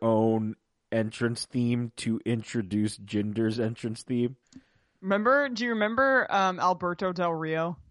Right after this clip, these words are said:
Speaker 2: <laughs>
Speaker 1: Who?
Speaker 2: Yeah, exactly. Who is his entrance guy?
Speaker 1: It was Ricardo Rodriguez.
Speaker 2: Who friend requested me on Facebook. Thanks for reminding me of his name 'cause I couldn't remember.
Speaker 1: Oh, wow. Um,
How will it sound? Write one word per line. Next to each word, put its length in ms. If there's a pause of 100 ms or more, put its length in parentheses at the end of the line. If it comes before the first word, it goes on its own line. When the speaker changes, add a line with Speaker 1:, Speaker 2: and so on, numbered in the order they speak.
(160)
Speaker 2:
<laughs> 300
Speaker 1:
Who? 460 (180)
Speaker 2:
Yeah, 580
exactly. 760 (100)
Who 220
is 180
his 180 (100)
entrance 480
guy? 500 (360)
Speaker 1:
It 120
was 200
Ricardo 580
Rodriguez. 1000 (220)
Speaker 2:
Who 200
friend 340
requested 500
me 80
on 160
Facebook. 540
Thanks 220
for 100
reminding 320
me 80
of 80
his 160
name 180
'cause 140
I 60
couldn't 220
remember. 520 (300)
Speaker 1:
Oh, 100
wow. 400 (260)
Um, 480